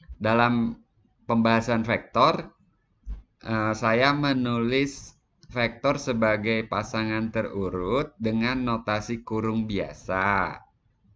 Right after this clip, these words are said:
Nah, di buku ternyata notasinya tidak memakai kurung biasa. Karena,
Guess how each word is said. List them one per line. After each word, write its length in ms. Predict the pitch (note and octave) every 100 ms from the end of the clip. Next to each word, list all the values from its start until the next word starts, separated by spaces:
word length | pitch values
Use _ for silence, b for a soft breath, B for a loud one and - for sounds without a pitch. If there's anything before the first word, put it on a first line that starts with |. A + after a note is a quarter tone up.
| _ _ G#2
Nah, 480 | G#2+ G2 F#2 E2+ D2+ - - - - _ _ _ _ _ _ _ _
di 160 | - A2+
buku 560 | A2+ G2 F2+ A2+ C#3+ E3
ternyata 800 | A2+ A2 G2 F2+ - C3 D3 C#3+
notasinya 960 | A2+ G#2 G2+ G2 G2+ F#2 F#2+ B2 C#3
tidak 400 | G#2 F#2+ F#2 -
memakai 560 | G#2+ G2+ F#2 F#2 G2 G#2+
kurung 320 | G#2 G2+ G2+
biasa. 720 | F#2 D2+ - - F2 D#2+ D#2 D#2 _ _ _ _ _ _ _ _ _
Karena, 640 | - D#2+ F2 F#2 G#2 G#2+